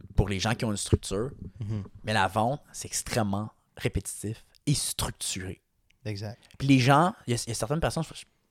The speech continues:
Speaker 1: je dis certaines personnes, mais après quatre-vingt-dix pour cent, euh, des vendeurs qui ne sont pas structurés en vente. Fait que c'est moins répétitif.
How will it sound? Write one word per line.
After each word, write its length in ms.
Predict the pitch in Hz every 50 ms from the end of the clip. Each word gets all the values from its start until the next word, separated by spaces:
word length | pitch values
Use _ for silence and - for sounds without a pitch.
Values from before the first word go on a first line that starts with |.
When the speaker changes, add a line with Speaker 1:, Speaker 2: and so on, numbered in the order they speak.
| - -
Speaker 1:
je 80 | - 127
dis 60 | -
certaines 320 | - - 95 - - 85
personnes, 260 | - - - - 90
mais 60 | 92 87
après 180 | - - - -
quatre-vingt-dix 540 | - 107 - - 123 117 104 95 101 -
pour 180 | - - - -
cent, 180 | - - 90 95 - - - - - - - -
euh, 240 | 92 82 82 80 80 -
des 260 | 82 90 95 87 82
vendeurs 560 | 87 101 98 82 82 82 82 85 92 110 117 - - _ _ _
qui 100 | - -
ne 80 | 107 87
sont 180 | - - 82
pas 220 | - - - 120 101
structurés 640 | - - - - - - - - 90 92 92 85 82
en 100 | 85 87
vente. 180 | 87 87 - _ _ _ _ _ _ _ _ - - _ _ - _ -
Fait 80 | 117 113
que 60 | -
c'est 140 | - 135 123
moins 240 | 113 120 123 143
répétitif. 920 | 147 - 131 107 - 92 95 - - - - - - 110 - - - -